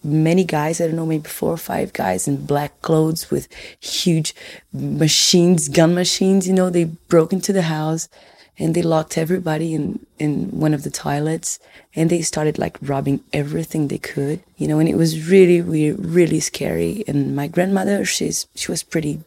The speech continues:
deaf. She couldn't hear much. So she was, like, in, inside her ro-, her, her own room, um, watching T V, and one of the guys asked my aunt, was like, uh, "Is, is, is anyone there in that room?" And she said, "Yeah, my mom."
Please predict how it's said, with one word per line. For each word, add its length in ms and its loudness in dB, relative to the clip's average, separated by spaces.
deaf. 300 -2
She 140 -4
couldn't 240 -4
hear 200 -2
much. 320 -2
So 460 0
she 220 -2
was, 340 -2
like, 240 -6
in, 160 2
inside 300 0
her 100 4
ro-, 380 -2
her, 260 2
her 220 -2
own 240 2
room, 420 6
um, 540 -2
watching 360 2
T 240 0
V, 320 4
and 100 0
one 100 2
of 100 0
the 80 0
guys 360 0
asked 300 -4
my 180 -2
aunt, 380 -6
was 180 -6
like, 240 -6
uh, 40 -6
"Is, 320 -4
is, 340 -4
is 160 -2
anyone 560 0
there 180 2
in 120 2
that 180 -2
room?" 280 2
And 160 -2
she 60 -4
said, 200 -2
"Yeah, 180 2
my 120 0
mom." 380 2